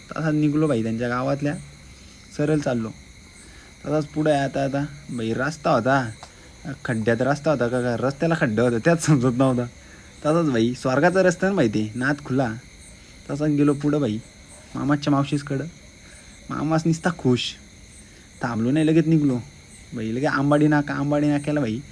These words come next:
पहिले जाता आता पहिले बघ, पटकन पहिले बघून घेतली गणेशपुरी पोलीस चौकी, वा, आंब-, आपली आंबाड्याची नाद खुला. लगेच वजीर शिवलेला पोचलो भाई, पाच मिनिटात.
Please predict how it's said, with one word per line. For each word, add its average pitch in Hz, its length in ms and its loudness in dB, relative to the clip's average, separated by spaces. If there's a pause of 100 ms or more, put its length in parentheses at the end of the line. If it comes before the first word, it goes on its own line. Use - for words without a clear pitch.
(400)
पहिले 175 260 -2
जाता 147 300 4
आता 147 140 2
पहिले 160 340 2
बघ, 160 160 2 (140)
पटकन 165 320 -2
पहिले 165 240 4
बघून 156 240 4
घेतली 156 220 2
गणेशपुरी 139 560 -2 (400)
पोलीस 147 260 2
चौकी, 107 320 -2 (440)
वा, 123 140 -6
आंब-, 156 380 0
आपली 160 180 -2
आंबाड्याची 151 520 0
नाद 147 320 2
खुला. 117 200 -4 (140)
लगेच 170 300 0
वजीर 175 260 2
शिवलेला 160 320 -2
पोचलो 165 260 -4
भाई, 120 120 -4 (500)
पाच - 220 -6
मिनिटात. 156 300 0